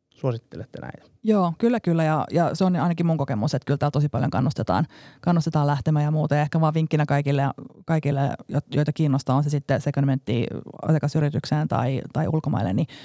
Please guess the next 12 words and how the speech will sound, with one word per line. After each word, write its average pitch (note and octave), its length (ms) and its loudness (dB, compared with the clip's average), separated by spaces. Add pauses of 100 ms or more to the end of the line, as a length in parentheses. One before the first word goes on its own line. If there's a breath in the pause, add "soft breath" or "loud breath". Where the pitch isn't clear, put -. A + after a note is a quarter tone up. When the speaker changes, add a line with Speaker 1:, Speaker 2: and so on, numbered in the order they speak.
(180 loud breath)
Speaker 2:
kannattaa G3 340 2
vaan G3+ 140 0
tuoda E3 220 2
sitä, D3 260 0 (160)
tuoda F3 180 2
sitä D#3+ 240 0
vaan C#3 160 2
esiin, C#3 480 -2
esiin D#3+ 220 2
sitä - 140 -2
kiinnostusta, - 680 -2
että E3+ 240 -2